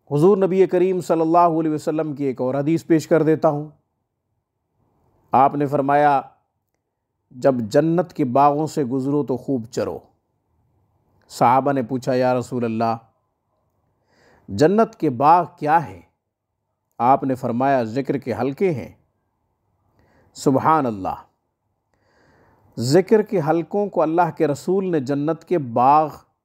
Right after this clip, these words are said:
फरमाया है, तो इसका मतलब ये है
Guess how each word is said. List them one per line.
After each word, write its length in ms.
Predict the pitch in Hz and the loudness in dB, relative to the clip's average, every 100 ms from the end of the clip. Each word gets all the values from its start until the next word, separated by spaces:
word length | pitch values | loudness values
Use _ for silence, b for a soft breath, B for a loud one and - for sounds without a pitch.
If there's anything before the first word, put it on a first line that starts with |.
| _ _ - | _ _ -10
फरमाया 400 | 131 139 143 143 | -4 -2 0 0
है, 180 | 143 147 _ _ _ _ _ _ _ _ _ _ _ _ _ - | -2 -6 _ _ _ _ _ _ _ _ _ _ _ _ _ -4
तो 40 | 117 | -4
इसका 220 | - 160 | 0 0
मतलब 340 | 151 135 170 156 | 0 0 0 2
ये 180 | 185 160 | 2 2
है 200 | 123 | -2